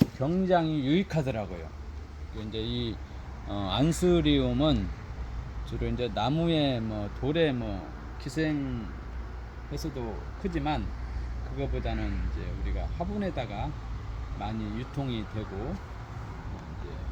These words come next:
개업집이나 아니면 집들이나 아니면 인사이동 때 많이 이렇게 배달도 하고 그러죠. 그리고 계속 일 년 내내 꽃을 볼 수 있는 것입니다. 이렇게 보면은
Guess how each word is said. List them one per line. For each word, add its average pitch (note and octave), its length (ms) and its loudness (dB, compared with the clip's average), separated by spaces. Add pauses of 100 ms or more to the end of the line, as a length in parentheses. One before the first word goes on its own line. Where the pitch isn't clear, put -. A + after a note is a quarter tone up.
(140)
개업집이나 B2 920 0 (280)
아니면 G2 480 -6
집들이나 C#3 840 2 (760)
아니면 F#2+ 360 -6
인사이동 C#3+ 640 4
때 G2+ 100 -4
많이 G#2 460 -4 (880)
이렇게 F#2+ 300 -10
배달도 A2 460 -4
하고 G#2+ 360 -6
그러죠. G#2+ 280 -4 (240)
그리고 A#2 280 -8
계속 D#3+ 360 4
일 F3+ 200 4
년 A3 240 10
내내 E3 220 4
꽃을 A#3 400 2
볼 D3+ 200 2
수 D3+ 120 -2
있는 D3 260 4
것입니다. G#2 420 -2
이렇게 G2+ 220 -6
보면은 A2+ 500 2